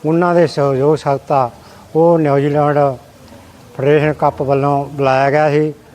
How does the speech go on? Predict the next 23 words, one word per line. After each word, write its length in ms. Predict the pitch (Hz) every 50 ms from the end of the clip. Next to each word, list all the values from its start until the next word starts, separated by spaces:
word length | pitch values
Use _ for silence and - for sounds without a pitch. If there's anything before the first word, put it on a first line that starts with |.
| - - - - - -
ਜੋ 160 | 135 151 147
ਨਿਊਜ਼ੀਲੈਂਡ 380 | 147 143 139 139 143 147 147 151
ਦੀ 80 | 151 143
ਧਰਤੀ 300 | - 151 - - - 139 135
'ਤੇ 160 | 123 143 139
ਆਪਣੇ 460 | 139 135 - - 135 135 135 131 131 135 -
ਦੌਰੇ 300 | 160 131 139 135 135 143
ਉਪਰੰਤ 560 | 143 131 - 139 143 147 139 - - 135 117 110 - - - - - - - - - 143
ਆਏ 240 | 135 139 143 151
ਆ। 180 | 156 156 156 151 151 - - - - - - - - 160
ਅਸੀਂ 340 | 147 139 151 156 151 151 139
ਸਾਰੇ 360 | - - 139 139 143 156 156
ਦੁਆਰਾ 500 | 123 123 127 123 135 139 147 151 147 139 139 - - - - - - - -
ਫੇਰ 220 | - 139 147 160 160
ਉਹਨਾਂ 220 | 160 170 165 165
ਨੂੰ 340 | 160 160 156 156 147 147 135 - - - - - - - - -
ਸਨਮਾਨ 360 | - 139 139 135 139 139 147 139
ਚਿੰਨ੍ਹ 240 | - 151 143 139
ਦੇ 180 | 131 135 135 127
ਕੇ 260 | - 143 131 123 113 113 - - - - - - - - - - - - - - - - - - - - - - - - - -
ਸਨਮਾਨ 340 | - 131 131 127 135 139 139
ਕਰਦੇ 400 | 127 - 147 135 127 113 147 156
ਹਾਂ। 120 | 156 156